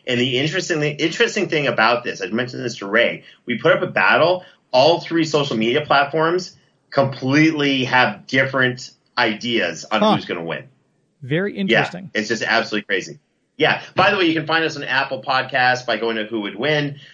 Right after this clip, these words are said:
Speaker 1: Uh, and you can, uh, yeah, absolutely. Please rate, review, and subscribe. By the way, we're gonna have some visual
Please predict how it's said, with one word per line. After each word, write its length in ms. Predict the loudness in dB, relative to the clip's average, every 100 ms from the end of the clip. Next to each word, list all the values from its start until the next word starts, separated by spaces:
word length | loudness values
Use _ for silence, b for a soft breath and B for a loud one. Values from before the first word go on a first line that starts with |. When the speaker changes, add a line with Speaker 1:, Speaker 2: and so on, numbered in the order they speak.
| B
Speaker 1:
Uh, 560 | 0 4 6 6 6 2
and 360 | 0 0 0 -2
you 160 | -6 -8
can, 500 | -4 2 2 2 2
uh, 120 | 2 4
yeah, 220 | 2 2
absolutely. 420 | 0 0 0 -4 -2
Please 240 | -2 -2
rate, 240 | 0 0
review, 220 | -2 -2 -2
and 100 | -4
subscribe. 520 | -4 2 4 4 0 B B
By 180 | 2 4
the 80 | 4
way, 100 | 2
we're 180 | 2 -2
gonna 120 | -2
have 160 | -4 -4
some 220 | -6 -6
visual 840 | -2 -2 -2 -2 0 0 0 -6